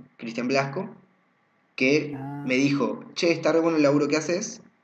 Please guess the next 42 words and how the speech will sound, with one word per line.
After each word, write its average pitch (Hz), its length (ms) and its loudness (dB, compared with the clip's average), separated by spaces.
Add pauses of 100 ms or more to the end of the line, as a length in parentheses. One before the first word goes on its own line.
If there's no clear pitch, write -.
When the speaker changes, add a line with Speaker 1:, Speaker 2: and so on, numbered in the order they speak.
(260)
Speaker 1:
Él 139 160 -2
también 156 260 2
estaba 127 320 2
recién 131 340 -2
empezando, 139 760 -2
tampoco 120 380 -4
conocía 117 380 -2
mucha 123 260 -2
movida, 135 680 -2
pero 113 140 -6
s-, 113 120 -8
conocía 113 400 -2
más 139 140 0
que 127 120 -2
yo. 139 260 -2 (540)
Eh, 101 680 -6
me 110 80 -6
dijo, 131 280 -4
"Che, 151 220 2
me 127 160 0
gusta 143 180 -2
lo 151 80 0
que 160 80 0
haces". 208 400 0 (240)
Entonces, 220 480 -2
nada, 131 340 -2
como 127 160 -4
que 135 100 0
de 131 60 4
repente 160 580 0
nos 123 440 -8 (160)
empezamos 143 440 -2
a 165 40 0
hablar, 208 460 4
él 131 80 -4
me 139 100 -2
pasó 139 220 -2
el 139 80 0
guión 131 260 0
de 120 100 0
Faraday 139 520 2
uno, 180 440 -4